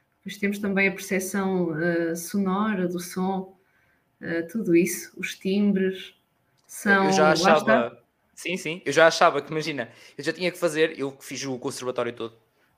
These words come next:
Speaker 2: de música e já achava que, que já era um desafio e que já achava que era, que já era, bom, tá,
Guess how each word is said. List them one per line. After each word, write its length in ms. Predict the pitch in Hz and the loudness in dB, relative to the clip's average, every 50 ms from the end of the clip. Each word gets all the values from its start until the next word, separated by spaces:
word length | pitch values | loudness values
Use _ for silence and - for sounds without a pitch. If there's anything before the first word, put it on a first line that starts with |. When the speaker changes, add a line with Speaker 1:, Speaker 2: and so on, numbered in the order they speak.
| _ _ _ _ _ - - _ | _ _ _ _ _ -20 -16 _
Speaker 2:
de 120 | 117 120 | -8 -4
música 560 | 120 113 117 107 110 117 110 - 123 - - - | -2 -2 -2 -4 -6 -6 -2 -2 -2 -2 -2 -8
e 140 | 127 120 | -10 -4
já 140 | 117 135 127 | 0 2 2
achava 440 | 123 123 - 131 117 123 123 123 123 | 2 2 0 0 0 0 -2 -4 -8
que, 560 | 123 - - 127 123 123 123 123 120 120 120 - - _ _ _ _ _ _ _ _ _ _ _ _ _ _ _ | -8 -10 -10 -8 -6 -4 -4 -4 -6 -8 -12 -20 -20 _ _ _ _ _ _ _ _ _ _ _ _ _ _ _
que 120 | - - | -8 0
já 80 | 143 139 | 2 4
era 200 | 135 135 139 139 | 4 4 2 0
um 60 | 139 | -4
desafio 720 | 135 131 135 131 127 - - 131 127 127 143 147 147 - _ | -4 -2 -2 -2 -2 -4 -8 -8 -8 -8 -10 -10 -12 -14 _
e 140 | - 113 113 | -14 -14 -14
que 380 | 113 - - 127 120 120 117 117 | -14 -12 -10 -8 -6 -6 -6 -2
já 140 | 110 127 120 | 0 0 0
achava 320 | - - 135 123 117 120 | 2 0 -2 -2 -2 -4
que 160 | 120 - - | -6 -6 -6
era, 480 | 127 120 120 120 117 117 117 117 113 107 | -6 -4 -4 -6 -4 -4 -6 -6 -8 -10
que 140 | _ - 120 | _ -8 -2
já 80 | 131 | 0
era, 340 | 127 127 127 127 127 123 123 | 2 2 4 2 2 2 2
bom, 420 | 117 113 127 120 113 117 - _ _ _ _ _ | 0 0 -2 -2 -2 -6 -14 _ _ _ _ _
tá, 440 | - 127 131 143 170 202 214 - - | 2 4 8 8 6 6 4 -6 -18